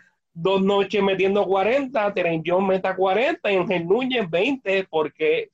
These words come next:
realmente se le va a hacer bien difícil competir ante el equipo de Bayamón,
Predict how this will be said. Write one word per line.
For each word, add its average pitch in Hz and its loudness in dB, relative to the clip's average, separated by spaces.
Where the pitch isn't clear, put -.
realmente 175 -2
se 160 -2
le 143 4
va 143 4
a 151 0
hacer 220 -2
bien 143 -6
difícil 214 -6
competir 151 -2
ante 226 -2
el 147 -2
equipo 131 -4
de 165 0
Bayamón, 202 0